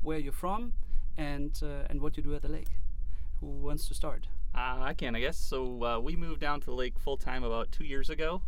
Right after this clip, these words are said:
Speaker 2: Uh, we're on Big Current Lake specifically, and we moved from Glendon, Minnesota.
Speaker 1: Yeah.
Speaker 2: Uh, that we had been for about fourteen years, I think, before that. And a few years before that in Fargo. And I originally grew up in Moorhead, so I hadn't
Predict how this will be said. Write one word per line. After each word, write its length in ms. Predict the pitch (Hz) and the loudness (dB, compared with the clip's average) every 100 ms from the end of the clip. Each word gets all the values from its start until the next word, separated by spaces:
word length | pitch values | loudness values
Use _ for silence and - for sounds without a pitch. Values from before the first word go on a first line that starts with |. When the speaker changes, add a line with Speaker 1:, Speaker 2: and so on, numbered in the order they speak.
| - - - - 120 | -2 -2 -4 -4 -4
Speaker 2:
Uh, 180 | 104 | -2
we're 200 | 104 107 | 2 4
on 140 | 107 - | 6 6
Big 140 | - | 6
Current 280 | - 110 104 | 4 0 0
Lake 280 | 107 - - | 0 0 0
specifically, 760 | - - 156 - - 127 - - | 0 0 2 2 2 2 2 4
and 420 | 101 196 139 101 | 4 4 2 4
we 120 | - | 2
moved 180 | 110 - | 4 2
from 140 | - | 2
Glendon, 460 | - 139 165 202 214 | 0 0 0 2 2
Minnesota. 480 | 95 190 - 92 - - - | 2 2 0 0 0 -2 -2
Speaker 1:
Yeah. 200 | - - - - - - - - | -2 0 2 2 2 2 2 2
Speaker 2:
Uh, 220 | 190 202 | 2 2
that 80 | 202 | 4
we 80 | 98 | 4
had 100 | 95 | 2
been 240 | 196 101 | 2 0
for 300 | - 95 95 | 2 0 0
about 280 | 90 92 92 - - - - | 0 0 0 0 0 -2 0
fourteen 600 | - - 123 - 127 113 | 2 2 2 0 0 2
years, 260 | - 120 135 | 2 2 2
I 60 | - | 2
think, 260 | 143 143 | 0 0
before 320 | - - 107 | 0 0 0
that. 460 | 104 98 92 - - - - - - - | 0 -2 -2 0 0 0 0 0 2 2
And 120 | - | 0
a 20 | - | 0
few 120 | 147 | -2
years 100 | 117 | -2
before 180 | - 117 | 0 0
that 80 | |
in 100 | 104 | 0
Fargo. 360 | 107 95 92 98 - - - - - - - - | 0 0 -2 0 0 2 0 0 0 0 0 0
And 100 | 113 | 2
I 100 | 156 | 2
originally 240 | 175 147 139 | 2 0 0
grew 100 | 147 | 0
up 40 | |
in 60 | 123 | -2
Moorhead, 400 | 120 - - 104 | 0 -2 -2 -4
so 140 | 120 | -2
I 160 | 107 104 | -2 0
hadn't 220 | 110 107 | -2 -2